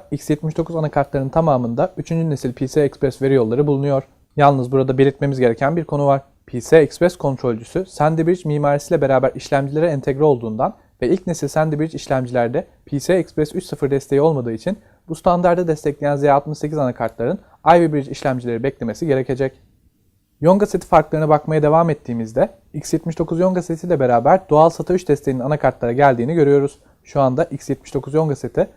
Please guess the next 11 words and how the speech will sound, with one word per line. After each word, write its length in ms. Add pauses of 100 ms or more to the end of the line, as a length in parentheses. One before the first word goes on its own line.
(180)
iki 200
adet 180
sata 240
üç 140 (220)
ve 100
dört 180
adet 180
sata 200
iki 180
bağlantısı 420
içeriyor. 400